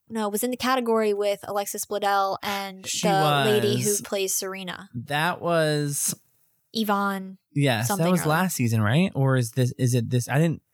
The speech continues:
Speaker 1: It's this season.
Speaker 2: This season, Ann Dowd got nominated again?
Speaker 1: She got nominated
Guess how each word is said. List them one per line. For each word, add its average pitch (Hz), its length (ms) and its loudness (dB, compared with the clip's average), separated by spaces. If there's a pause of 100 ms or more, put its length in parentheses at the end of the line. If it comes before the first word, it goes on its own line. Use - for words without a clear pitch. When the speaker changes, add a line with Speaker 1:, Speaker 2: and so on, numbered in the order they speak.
Speaker 1:
It's - 160 -12
this 202 140 -6
season. 190 340 -12
Speaker 2:
This 156 180 2
season, 185 240 2
Ann 151 200 2
Dowd 151 220 2
got 135 180 0
nominated 135 360 2
again? 123 540 2
Speaker 1:
She - 220 -12
got 214 140 -4
nominated 214 360 -2